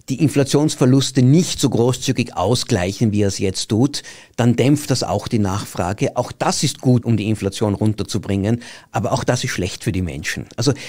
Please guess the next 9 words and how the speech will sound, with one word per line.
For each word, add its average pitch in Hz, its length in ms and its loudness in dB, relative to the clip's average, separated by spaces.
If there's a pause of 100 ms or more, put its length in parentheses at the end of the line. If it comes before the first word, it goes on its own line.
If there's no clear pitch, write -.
(140)
wir 139 140 2
haben 131 100 4
lauter 135 580 2
Instrumente, 139 920 2
die 127 260 0
eigentlich 123 480 0
zweischneidig 104 1000 0
Wirkung 110 420 -2
zeigen. 98 460 -2